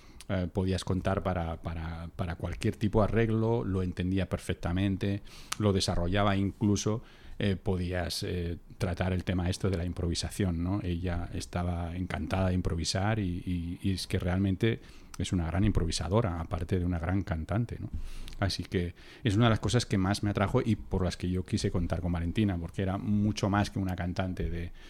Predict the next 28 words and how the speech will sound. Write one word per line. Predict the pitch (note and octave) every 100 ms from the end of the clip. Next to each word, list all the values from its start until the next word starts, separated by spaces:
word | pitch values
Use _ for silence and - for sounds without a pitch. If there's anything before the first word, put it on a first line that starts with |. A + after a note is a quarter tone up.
| - - - - -
digamos, | G2 F2+ F2+
de | G2+
folclore | - F2+ - G2 F2
mexicano, | F2 F#2+ F2+ E2+ D#2+
¿no? | E2 A2 -
Ella | - E2+ F#2 F2+ E2+ F2+
es, | F2+ - -
era | G#2+ G#2 G2
un |
músico, | G#2 F#2+ G2 F#2+
vino | G2 G#2 G2+
a, | G2+
vino | G2+ G#2+
aquí | G2+ - A#2 A#2+
a | A2+
Barcelona | G2 - G2 A2+ A#2+ A#2+
y, | G#2
y | - F#2
todos | - G2+
los | G2 F2+
arreglos | F#2 F#2 F#2+
lo | G2+
entendía | F2+ F#2+ F#2
perfectamente, | G2 - - - E2+ G#2 G#2+ G#2+ G2+
proponía | - F2+ F#2 F#2+ E2+
cosas | E2+ F2+
diferentes | E2+ - F#2 G2 F#2+ G2+ G2+
y, | F#2+